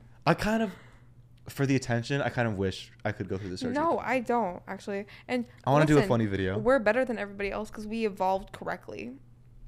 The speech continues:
Speaker 1: Yeah, we evolved without the wisdom teeth.
Speaker 2: No, we, no, because, like,
Speaker 1: We don't need
Speaker 2: you
Speaker 1: 'em.
Speaker 2: don't need them. And so
Speaker 1: Yeah,
Speaker 2: we,
Speaker 1: you don't need
Speaker 2: our
Speaker 1: 'em.
Speaker 2: bodies knew. We're like, "No."
Speaker 1: Mm-hmm.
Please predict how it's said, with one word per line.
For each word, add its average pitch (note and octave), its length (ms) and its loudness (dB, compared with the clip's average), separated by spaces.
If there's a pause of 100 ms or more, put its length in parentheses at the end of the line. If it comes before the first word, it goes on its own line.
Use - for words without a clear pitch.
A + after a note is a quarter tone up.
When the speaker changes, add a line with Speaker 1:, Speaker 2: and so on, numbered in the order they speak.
(140)
Speaker 1:
Yeah, B2 100 0
we B2 140 2
evolved C3+ 220 2
without A2 300 2
the A2 60 -2
wisdom - 240 -10
teeth. - 140 -12
Speaker 2:
No, C4+ 160 -4
we, A#3+ 80 -6
no, B3+ 220 -2
because, C4+ 240 -4
like, B3 100 0
Speaker 1:
We E3 60 2
don't D#3+ 100 0
need D#3+ 120 -2
Speaker 2:
you - 40 -2
Speaker 1:
'em. C4+ 60 -2
Speaker 2:
don't B3+ 180 2
need G#3+ 180 -6
them. F#3 260 -8
And G3+ 100 -10
so A3 80 -10
Speaker 1:
Yeah, F#3+ 60 0
Speaker 2:
we, F#3+ 60 2
Speaker 1:
you D#3 60 4
don't F#3+ 140 4
need G#3 40 -2
Speaker 2:
our A3 60 2
Speaker 1:
'em. A3 80 -2
Speaker 2:
bodies A3+ 420 -4
knew. A3 220 -4
We're G3+ 140 -8
like, A3 100 -12
"No." A#3 260 -12 (480)
Speaker 1:
Mm-hmm. F#2+ 280 -8